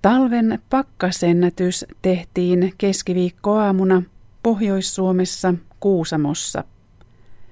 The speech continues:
Kuusamossa oli aamulla kello kahdeksan pakkasta kolmekymmentäkahdeksan pilkku seitsemän astetta. Ilmatieteen laitos kertoo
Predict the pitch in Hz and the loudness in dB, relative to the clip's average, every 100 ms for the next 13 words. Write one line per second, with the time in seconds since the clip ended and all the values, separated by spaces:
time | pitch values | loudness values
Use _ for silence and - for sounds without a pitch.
0 | - - _ - - - - - - - | -20 -20 _ -20 -20 -20 -20 -20 -20 -20
1 | - - - - 180 165 170 165 170 - | -20 -20 -10 -2 -2 0 0 2 2 0
2 | 165 - 185 180 190 196 185 175 175 175 | -4 -2 0 2 2 2 4 4 4 4
3 | 175 175 - 180 175 175 175 208 202 180 | 0 -4 -6 -2 0 0 -2 -2 -2 -4
4 | - 190 180 175 165 - 196 190 - 180 | -4 2 2 2 -2 -4 -4 -4 -4 -4
5 | - - 175 170 - - - - - - | -4 -2 -2 -2 -10 -20 -20 -20 -20 -4
6 | - 233 165 - 208 196 208 233 208 185 | 2 2 2 0 -4 -4 -2 -2 0 -4
7 | - 180 175 185 175 - 180 170 - 240 | 0 0 2 0 -4 -4 -6 -6 -4 -2
8 | 208 - - 160 156 165 170 - 143 - | -2 -4 -2 0 0 0 -2 -2 -8 -10
9 | - 110 - - - - - - - - | -12 -14 -14 -20 -20 -20 -20 -20 -20 -20
10 | _ - - - - - - - - - | _ -20 -20 -20 -20 -20 -20 -20 -20 -20
11 | - - - - - - - 175 170 170 | -20 -20 -20 -20 -20 -8 0 2 2 2
12 | 175 170 180 175 175 175 170 170 170 - | 0 0 2 4 4 2 0 -2 -6 -4
13 | 202 190 175 - 180 170 | -2 0 -2 -2 0 0